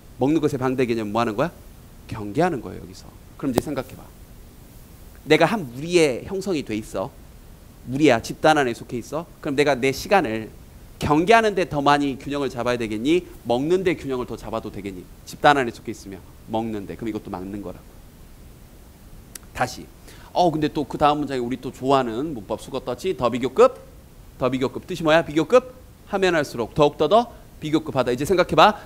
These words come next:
새 무리가 더 크면 클수록 시간이 덜 들어. 이제 생각해봐. 휴식일까? 자, 휴식의 또 상대 개념이 뭘까? 또 경계겠지. 그렇지. 어디에 시간을 덜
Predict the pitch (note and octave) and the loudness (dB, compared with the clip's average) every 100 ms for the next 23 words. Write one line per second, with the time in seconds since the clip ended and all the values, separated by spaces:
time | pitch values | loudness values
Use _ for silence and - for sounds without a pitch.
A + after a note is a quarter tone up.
0 | - - C#4 C4 F#3 F3 G3 E3 D#3 - | -4 6 8 8 4 2 4 4 2 2
1 | C#4+ E4+ E4+ - - - - - C#4+ - | 6 6 4 -4 -20 -20 -8 -2 -2 2
2 | G3+ A2+ - - - - E4 D#4+ B3 - | 2 2 -4 -10 -4 4 6 8 6 6
3 | A3 C4 A#3+ F#3 B2+ E3 F#3+ F3+ - C3+ | 6 6 6 6 4 2 0 0 2 2
4 | G#2 - - - - - D4 D#4+ C#4 B3 | 2 -2 -20 -14 -8 -4 -2 -2 0 0
5 | E3+ B2 C3+ - A#3+ A#3+ G#3 F#3+ A3 G3+ | 2 2 0 -2 -4 -4 -2 -4 -2 0
6 | F#3+ C#3 A#2+ A2+ G#2+ E2 - - - - | 2 0 -2 -4 -6 -10 -12 -20 -20 -20
7 | - - - - - - D4 D3+ B2 B2 | -20 -20 -20 -20 -10 -6 -4 -4 -6 -6
8 | B2+ A2 - - F#2+ - - - - - | -6 -10 -14 -18 -18 -18 -20 -20 -20 -20
9 | - - - - - - - - - B2+ | -20 -20 -20 -20 -20 -20 -20 -20 -4 2
10 | D#3 A3+ F#3 - G#3+ G3 D3+ - D3+ D#3+ | 4 4 2 0 -2 -2 -2 -2 4 6
11 | F#3 F#3 | 4 0